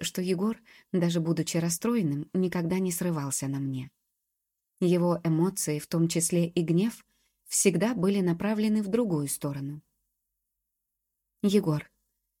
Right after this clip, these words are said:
я не хочу, чтобы из-за меня ты бросал работу. Они правы, твой отпуск закончился. Ты обещал вернуться через неделю, а застрял здесь со мной.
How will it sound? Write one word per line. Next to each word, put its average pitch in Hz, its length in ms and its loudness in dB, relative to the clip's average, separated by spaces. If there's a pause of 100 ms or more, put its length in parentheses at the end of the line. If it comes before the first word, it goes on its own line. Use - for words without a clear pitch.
(120)
я 196 200 4
не 190 80 2
хочу, 208 280 -2
чтобы 175 360 -2
из-за 170 380 2
меня 175 320 2
ты 165 180 -2
бросал 165 420 -2
работу. 151 500 -6 (520)
Они 202 260 4
правы, 220 500 0 (340)
твой 196 260 2
отпуск 196 540 -2
закончился. 190 880 0 (540)
Ты 262 340 4
обещал 196 600 2
вернуться 175 580 2
через 185 340 0
неделю, 156 520 2 (240)
а 190 100 2
застрял 202 500 0
здесь 180 380 0
со 160 180 2
мной. 143 400 -2